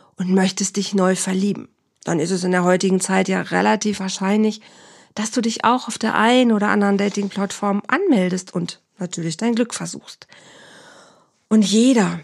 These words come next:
der auf dieser Seite ist, hat Hoffnung in sich, trägt Wünsche, Sehnsüchte in sich und möchte natürlich einen Gleichgesinnten finden. Hm, ich weiß noch, vor vielen Jahren waren so Sprüche wie, „Hey, heißer Feger möchte dich, süße Maus, kennenlernen“,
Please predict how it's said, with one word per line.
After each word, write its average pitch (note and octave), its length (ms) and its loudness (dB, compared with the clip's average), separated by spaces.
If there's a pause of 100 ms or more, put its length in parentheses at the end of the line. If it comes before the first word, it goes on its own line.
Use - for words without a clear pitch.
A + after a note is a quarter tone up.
der G3 160 2
auf F#3 80 -4
dieser F#3 300 0
Seite G3 420 0
ist, - 280 -6
hat - 280 -8
Hoffnung F#3+ 480 0
in E3+ 160 -2
sich, - 340 -16 (200)
trägt - 440 -4
Wünsche, G#3+ 400 2
Sehnsüchte G3 760 2
in E3 240 0
sich D3+ 360 -8 (160)
und F3 180 0
möchte G3+ 640 2
natürlich F#3+ 680 -2 (140)
einen D#3+ 240 -4
Gleichgesinnten F3 880 -2
finden. - 420 -10 (840)
Hm, C4+ 160 4 (100)
ich F#3+ 160 2
weiß F#3+ 240 2
noch, F3 160 -2 (300)
vor F#3 200 2
vielen G#3 300 4
Jahren F#3+ 340 4
waren F3+ 200 4
so F3 400 -2
Sprüche G3+ 480 0
wie, F#3 200 0
„Hey, D#3+ 360 0
heißer D#3+ 260 -4
Feger F#3+ 360 2
möchte F3 320 0
dich, F#3+ 260 0
süße F3+ 320 -4
Maus, F3+ 340 0
kennenlernen“, F3+ 600 0